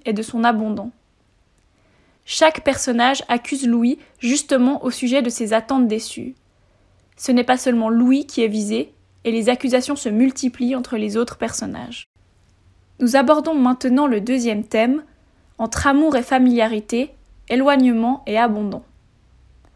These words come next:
Le thème de la famille est central dans l'œuvre, qui nous donne à voir une véritable réunion familiale.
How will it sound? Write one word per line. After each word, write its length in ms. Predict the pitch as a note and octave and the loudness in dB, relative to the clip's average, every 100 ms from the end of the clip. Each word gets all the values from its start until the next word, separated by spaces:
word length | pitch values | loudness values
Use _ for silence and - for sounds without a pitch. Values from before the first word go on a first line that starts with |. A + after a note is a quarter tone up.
| _ _ _ _ _ - | _ _ _ _ _ -2
Le 140 | A#3+ | 0
thème 260 | A#3+ F4 F4 | 4 4 6
de 80 | B3 | 4
la 160 | G#3+ | 4
famille 400 | - B3+ A#3+ D4 | 2 2 2 0
est 80 | - | -2
central 640 | A#3 - D4 - D4 C#4+ | -6 -4 -4 -2 0 0
dans 140 | A3 G#3 | 0 -2
l'œuvre, 420 | G3 G3+ - - _ _ - | -4 -6 -10 -20 _ _ -4
qui 120 | - | 4
nous 140 | C4 | 6
donne 180 | C4 D#4 | 6 4
à 80 | C#4 | 4
voir 300 | A3+ B3+ C#4 | 4 2 2
une 120 | A3+ | 0
véritable 520 | G#3+ B3 B3+ C4+ C4 | 0 0 2 2 2
réunion 400 | B3+ B3+ B3 B3 | 2 2 4 2
familiale. 600 | C#4+ A#3+ G#3+ G3 - - | 0 -4 -4 -6 -10 -12